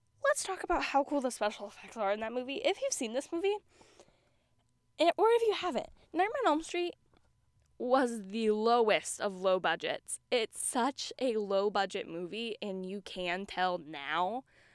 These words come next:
Then, in nineteen eighty-four, holy crap.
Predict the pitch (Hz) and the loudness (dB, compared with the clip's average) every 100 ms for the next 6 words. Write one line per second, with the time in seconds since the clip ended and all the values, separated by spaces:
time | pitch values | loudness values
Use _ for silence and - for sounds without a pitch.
0 | _ - 175 165 185 220 320 359 240 233 | _ -16 -12 -2 0 0 0 -2 -2 -2
1 | 233 240 254 233 226 - 202 240 311 - | -2 -2 -2 -2 -4 -4 -2 -2 -4 -8
2 | _ _ - - 254 277 226 196 185 175 | _ _ -20 -2 0 0 -4 -4 -4 -6
3 | - - 220 208 254 320 | -10 -6 -2 2 2 0